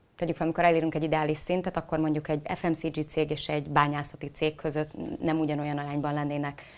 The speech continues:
női vezetők, tegyük fel. De amíg nem tartunk ott, hogy ez átlagosan ez az ötven százalék körül jár, addig igazából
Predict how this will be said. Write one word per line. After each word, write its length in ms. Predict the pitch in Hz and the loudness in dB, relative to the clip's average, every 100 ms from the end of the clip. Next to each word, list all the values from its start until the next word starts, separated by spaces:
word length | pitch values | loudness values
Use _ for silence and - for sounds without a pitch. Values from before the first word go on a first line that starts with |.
| - | -10
női 240 | - 151 143 | -2 0 0
vezetők, 400 | 139 139 147 143 | -4 -4 -4 -2
tegyük 280 | 147 151 - | -2 -2 -4
fel. 280 | - 165 151 - - | -2 -2 -4 -12 -12
De 420 | - 160 156 160 - - | 2 6 8 6 2 0
amíg 240 | 180 180 | 4 6
nem 140 | 190 | 6
tartunk 380 | 196 170 160 165 | 6 4 2 2
ott, 140 | 170 170 | 2 2
hogy 140 | 156 | 0
ez 80 | 151 | 2
átlagosan 560 | 151 151 156 151 - | 2 2 0 -2 -2
ez 80 | 151 | -2
az 80 | 139 | 0
ötven 300 | 143 - 160 | -2 0 0
százalék 480 | 151 160 160 165 165 | 2 2 4 4 2
körül 280 | - 175 175 | 2 4 6
jár, 300 | 180 185 190 - - | 8 8 6 -2 -10
addig 300 | - 156 156 | -4 -2 2
igazából 600 | 170 165 165 160 156 156 | 2 2 4 4 4 4